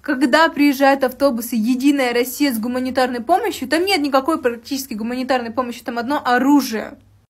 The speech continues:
Я даже не могу подсчитать, сколько украинских солдатов умерло там. Это очень страшно, это огромная цифра. И дончане до сих пор думают, что мы их стреляли, мы их убивали.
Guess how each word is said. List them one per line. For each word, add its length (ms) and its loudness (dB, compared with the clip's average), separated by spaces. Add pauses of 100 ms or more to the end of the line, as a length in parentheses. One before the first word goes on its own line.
(380)
Я 160 -2
даже 280 -2
не 140 -4
могу 260 -4
подсчитать, 640 -4
сколько 680 -4 (440)
украинских 500 -2
солдатов 460 -2 (140)
умерло 440 -6
там. 340 -12 (680)
Это 160 -2
очень 380 -2
страшно, 380 -2
это 120 0
огромная 800 -2
цифра. 520 -14 (920)
И 40 -14
дончане 400 -4
до 100 -6
сих 200 -8
пор 160 -4
думают, 560 -8 (240)
что 240 -10
мы 300 -2
их 100 -10
стреляли, 560 -6
мы 240 -8
их 140 -12
убивали. 720 -10